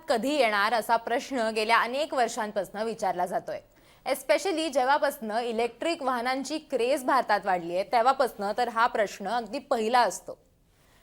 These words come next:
Teslaच्या अनेक गाड्यांमध्ये ऑटो ड्रायव्हिंग मोड आहे. हा मोड भारतात चालू होईल की नाही हे तर माहित नाही, पण आता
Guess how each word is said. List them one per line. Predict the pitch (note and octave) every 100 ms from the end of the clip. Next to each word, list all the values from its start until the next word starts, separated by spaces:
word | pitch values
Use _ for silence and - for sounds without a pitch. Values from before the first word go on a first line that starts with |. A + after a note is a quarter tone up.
| _ D4
Teslaच्या | D4+ D4+ F4+ F#4 F4+
अनेक | - C4+ D4+ B3
गाड्यांमध्ये | B3 A3+ A3+ A#3 A3+ F#3+ G#3+ B3+ -
ऑटो | D4 E4 F#4+
ड्रायव्हिंग | E4 C4+ B3 A3+
मोड | F#3 D3+
आहे. | - _ _ -
हा | C4
मोड | C4+ C4+ C#4
भारतात | A3+ G3 B3 C#4+
चालू | D4+ C#4 C#4
होईल | C#4+ C4+
की | B3+
नाही | C4+ B3+
हे | A#3+ B3+
तर | D4 D4
माहित | C4 A#3+
नाही, | A3 G3 - _ _
पण | F3+
आता | - B3 - B3